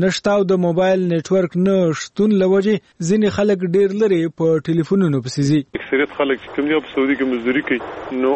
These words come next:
Speaker 2: هغوی په میاشتو میاشتو د خپل کور سره رابطه نه کېږي، او چې ټلیفون کوي، هغوی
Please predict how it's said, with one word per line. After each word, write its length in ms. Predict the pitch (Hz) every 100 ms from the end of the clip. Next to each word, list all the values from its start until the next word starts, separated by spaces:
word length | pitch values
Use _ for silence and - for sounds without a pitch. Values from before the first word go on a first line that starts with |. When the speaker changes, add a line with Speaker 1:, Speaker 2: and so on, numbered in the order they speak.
| 131
Speaker 2:
هغوی 280 | 135 156 147
په 120 | 147
میاشتو 320 | 170 175 151 147
میاشتو 300 | 139 - 131
د 60 | -
خپل 200 | 147 139
کور 180 | 147 139
سره 100 | 135 127
رابطه 220 | 123 156
نه 80 | 156 139
کېږي، 260 | 131 123
او 80 | 123 110
چې 60 | 120
ټلیفون 400 | 123 120 - 151
کوي، 100 | 135 143
هغوی 220 | 135 131